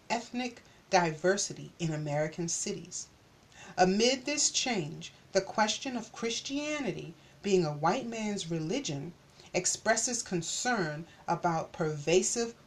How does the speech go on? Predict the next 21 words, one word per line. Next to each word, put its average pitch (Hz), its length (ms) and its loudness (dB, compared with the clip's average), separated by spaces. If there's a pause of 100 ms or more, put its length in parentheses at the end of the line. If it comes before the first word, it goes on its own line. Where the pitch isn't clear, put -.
(120)
white 170 380 6 (260)
male 170 600 2 (200)
ideology 220 920 2 (260)
in 180 180 6
society 196 840 2
structures. - 920 -6 (840)
Many 220 260 6
young 262 320 0
people 156 440 -8 (280)
believe 170 540 2
that 156 180 -10
the 143 100 -4 (120)
Bible 170 520 0 (240)
and 151 200 -4
Christianity 190 1040 -4 (460)
are 160 200 4
responsible 165 1000 -2 (260)
for 160 380 0
the 151 220 -8
oppression, 233 760 -4 (800)
hate, - 520 -4